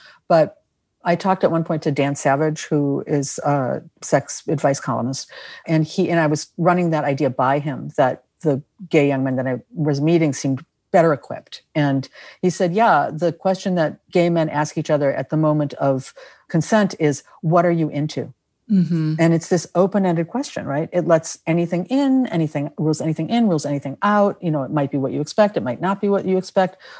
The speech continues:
Speaker 1: but it's a conversation. It's a, it's, it's building an experience that works for you. And when we talk about consent in a heterosexual context, we tend to talk about a series of questions that a heterosexual boy is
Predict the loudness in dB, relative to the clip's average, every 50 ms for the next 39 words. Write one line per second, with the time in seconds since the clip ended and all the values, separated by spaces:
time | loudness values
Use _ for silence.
0 | -4 _ 2 2 2 2 0 -4 -2 -2 -2 -2 -2 -2 0 0 0 0 0 -2
1 | -6 -6 -6 -10 -8 -8 -4 0 0 0 0 0 -2 -4 -4 -8 -10 -6 -6 -6
2 | 0 2 2 4 4 2 2 0 -2 -4 -6 -4 -2 -2 -2 -2 -4 -2 0 0
3 | 2 0 0 -2 -4 -2 0 0 0 0 -2 -8 -2 0 0 2 0 0 -4 -10
4 | -20 -20 -20 -20 -18 _ 0 0 2 2 2 0 -2 _ 0 0 2 2 2 0
5 | -2 -2 0 -2 0 0 2 2 2 0 0 -2 -6 -4 -2 -2 -2 -2 -2 -4
6 | -2 -2 -4 -4 -4 -6 0 0 -2 -2 0 -2 -2 -2 0 -4 -6 -6 -6 -6
7 | -6 -6 -6 -8 -12 -12 -12 -14 _ _ _ _ -20 -20 _ _ 2 2 2 2
8 | 0 0 -2 0 0 0 0 0 0 0 2 2 0 -2 -6 _ _ _ _ _
9 | _ _ _ 0 0 0 0 -2 -2 2 4 4 4 4 2 0 -6 -2 -2 -2
10 | -2 -2 -4 -4 -2 0 0 0 2 2 0 -2 -2 -2 -2 -2 -2 -2 -2 -6
11 | -4 -2 2 2 2 2 0 -2